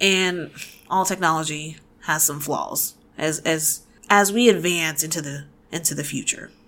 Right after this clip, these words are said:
there's always gonna be something. But at the moment, it seems like it's a take it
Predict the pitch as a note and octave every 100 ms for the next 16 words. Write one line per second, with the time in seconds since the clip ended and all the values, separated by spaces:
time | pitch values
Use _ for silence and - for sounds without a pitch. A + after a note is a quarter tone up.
0 | - - D3+ E3 E3 D#3+ D#3+ D#3 D3 G2+
1 | C#2+ C#2+ - - - - _ _ A#3 G#3
2 | G#3 A3+ C#4+ D4 C#4 - D#3+ - B3 B3+
3 | B3 B3 A#3+ - D#3 D3 F#3+ G3+ A#3